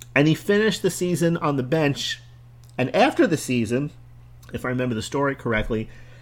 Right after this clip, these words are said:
he went through the rehab and the reconditioning. But as it turns out, he didn't have the same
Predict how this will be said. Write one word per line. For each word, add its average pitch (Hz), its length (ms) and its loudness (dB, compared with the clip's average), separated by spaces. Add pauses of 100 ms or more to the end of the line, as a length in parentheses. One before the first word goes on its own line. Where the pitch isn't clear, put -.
(100)
he 233 120 4
went 220 240 2
through 208 120 4
the 165 120 4
rehab 143 680 2
and 120 100 2
the 117 60 0
reconditioning. 127 1040 2 (460)
But 165 180 4
as 175 120 4
it 202 100 4
turns 208 300 2
out, 202 220 4
he 170 120 2
didn't 180 240 4
have 165 280 0
the 151 100 0
same 160 480 0